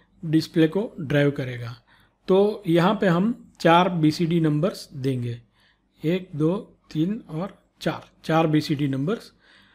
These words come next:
किसको देंगे? तो ये सीडी फ़ोर फ़ाइव वन वन ये आईसी को देंगे। तो सीडी फ़ोर फ़ाइव वन वन जो है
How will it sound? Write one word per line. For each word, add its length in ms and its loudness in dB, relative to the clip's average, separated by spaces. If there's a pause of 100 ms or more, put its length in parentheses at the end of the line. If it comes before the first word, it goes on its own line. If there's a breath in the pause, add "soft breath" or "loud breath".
(260 soft breath)
किसको 300 4
देंगे? 300 4
तो 420 -2
ये 400 2 (380)
सीडी 520 0
फ़ोर 300 2
फ़ाइव 400 2
वन 260 4
वन 260 4 (680)
ये 140 8
आईसी 320 0
को 140 -6
देंगे। 320 -12 (1080 soft breath)
तो 80 0
सीडी 320 2
फ़ोर 240 4
फ़ाइव 280 6
वन 140 4
वन 180 4
जो 160 4
है 440 2